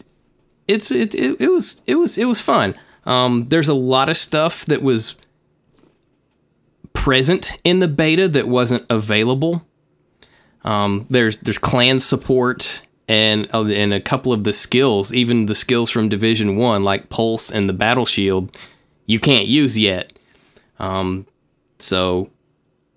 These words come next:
there's a lot that's locked behind the beta wall, I guess you could say, but there's, it's, it's obviously gonna be there for the full game.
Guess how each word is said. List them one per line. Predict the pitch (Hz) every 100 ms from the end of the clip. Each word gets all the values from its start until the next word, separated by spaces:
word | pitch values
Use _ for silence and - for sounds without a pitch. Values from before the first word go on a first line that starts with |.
| -
there's | 123 120
a |
lot | 110 135 143
that's | 120 -
locked | 127 120 139 -
behind | 123 - 131 131 123 -
the | 113
beta | 101 113 127 127
wall, | 123 131 131 131
I | 120
guess | 127 127
you | 123
could | 120
say, | - 127 120 123
but | 110 -
there's, | 107 98 101 - - _ _ _ _ _ _ _ _ _ _ _ -
it's, | 123
it's | 135 131 -
obviously | 135 135 131 - 123
gonna | 113 117
be | 110 113 110
there | 107 104
for | -
the | 101 98
full | - 98
game. | 101 101 87 80